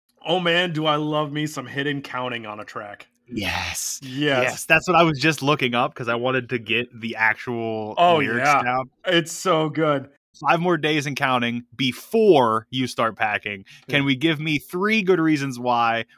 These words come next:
Speaker 2: we can't get back to square one?"
Speaker 1: Yeah. Oh,
Speaker 2: And
Speaker 1: love
Speaker 2: then,
Speaker 1: it. Then it
Speaker 2: and
Speaker 1: goes,
Speaker 2: then
Speaker 1: then it
Speaker 2: they
Speaker 1: reverses.
Speaker 2: throw it backwards. It's
Speaker 1: Ah,
Speaker 2: unreal.
Speaker 1: yeah.
Speaker 2: It's unreal.
Speaker 1: So good.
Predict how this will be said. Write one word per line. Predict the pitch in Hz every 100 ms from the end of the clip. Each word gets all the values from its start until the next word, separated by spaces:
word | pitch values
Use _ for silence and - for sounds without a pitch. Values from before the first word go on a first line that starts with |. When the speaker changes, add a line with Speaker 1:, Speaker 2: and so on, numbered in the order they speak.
| -
Speaker 2:
we | 131
can't | - 151 139
get | 139
back | 117 131 -
to | 120
square | - 120 107
one?" | 98 95 90 _ _ _ _
Speaker 1:
Yeah. | 123 131 117 117 _ _ -
Oh, | 180 151
Speaker 2:
And | 185 165
Speaker 1:
love |
Speaker 2:
then, | 226 202 196 190 _
Speaker 1:
it. | - _
Then | 156 170
it |
Speaker 2:
and | 151
Speaker 1:
goes, | 170
Speaker 2:
then | 240 190 185 147
Speaker 1:
then | 202
it | 196
Speaker 2:
they | 175
Speaker 1:
reverses. | 170 185 208 180 165
Speaker 2:
throw | 185
it | 156 123
backwards. | 165 175 - 127 104 98 - -
It's | 170 175
Speaker 1:
Ah, | - -
Speaker 2:
unreal. | 107 95 92 _ -
Speaker 1:
yeah. | 160 165
Speaker 2:
It's | 147
unreal. | 127 113 107 104 98 -
Speaker 1:
So | - - 208 180 170
good. | 170 160 143 131